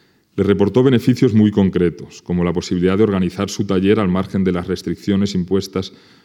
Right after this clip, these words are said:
por los gremios a quienes no eran pintores de corte, y también muchos beneficios económicos, algunos de ellos sintomáticamente teñidos de favor personal, como las medallas, las cadenas de oro o los anillos que recibió de personajes a quienes sirvió.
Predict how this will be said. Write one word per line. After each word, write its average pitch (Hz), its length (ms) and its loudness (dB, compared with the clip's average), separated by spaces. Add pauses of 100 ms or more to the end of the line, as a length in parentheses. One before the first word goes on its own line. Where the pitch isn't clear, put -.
(160)
por 95 160 0
los 92 140 2
gremios 101 400 4
a 90 80 -2
quienes 90 300 -2
no 101 160 4
eran 98 200 0
pintores 92 420 0
de 90 100 -4
corte, 110 460 -2 (640)
y 131 80 0
también 117 360 4
muchos 131 320 4
beneficios 107 520 2
económicos, 90 760 -4 (140)
algunos 107 400 2
de 113 100 6
ellos 131 220 4
sintomáticamente 104 920 0 (380)
teñidos 110 380 4
de 110 80 2
favor 95 300 0
personal, 82 540 -4 (580)
como 95 180 0
las 95 160 -2
medallas, 113 540 0
las 101 160 -4
cadenas 101 380 0
de 98 120 2
oro 110 380 2
o 95 60 -4
los 98 180 0
anillos 107 460 2
que 92 80 -4
recibió 90 440 0
de 101 100 2
personajes 98 580 -4
a 92 80 -4
quienes 90 300 -4
sirvió. 90 440 -2